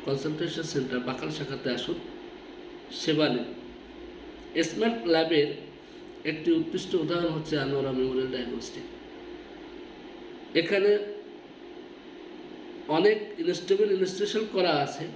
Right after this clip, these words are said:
যেগুলো আধুনিক মানের, উন্নত মানের এবং এগুলো খুব সুনামের সহিত চলতেছে।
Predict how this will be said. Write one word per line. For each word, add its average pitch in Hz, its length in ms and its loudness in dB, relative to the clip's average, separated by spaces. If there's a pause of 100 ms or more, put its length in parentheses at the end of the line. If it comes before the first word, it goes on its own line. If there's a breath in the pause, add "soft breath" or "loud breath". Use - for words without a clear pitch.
(540)
যেগুলো 165 520 4 (500)
আধুনিক 165 460 4
মানের, 185 380 2 (880)
উন্নত 190 400 6
মানের 160 400 4 (1080)
এবং 165 400 4 (680)
এগুলো 165 320 4
খুব 196 220 -2 (540)
সুনামের 190 400 6
সহিত 156 340 0
চলতেছে। 123 400 -2